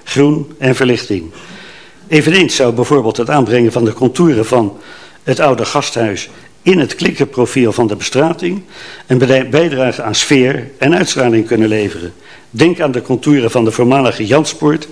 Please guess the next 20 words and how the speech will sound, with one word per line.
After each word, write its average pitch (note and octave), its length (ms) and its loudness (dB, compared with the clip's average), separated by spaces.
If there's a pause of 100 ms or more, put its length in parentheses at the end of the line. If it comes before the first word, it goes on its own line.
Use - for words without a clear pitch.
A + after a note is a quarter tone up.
(340)
in B2+ 120 0
de A2 80 2
Jansstraat B2+ 600 0
in B2+ 120 2
Haarlem. G#2 440 -2 (640)
Kortom, D#3+ 520 0
na A#2+ 360 0 (340)
twee F#3 220 0
jaar A#2 280 0
weer A2+ 120 0
wachten G3 460 -4 (560)
is - 160 2
het D#3+ 160 -4
nu A#2 380 0
de A2 100 -4
hoogste C3 380 0
tijd D3+ 420 -4
dat A#2 160 -2
dit A2 140 -4
rapport A#2+ 500 -2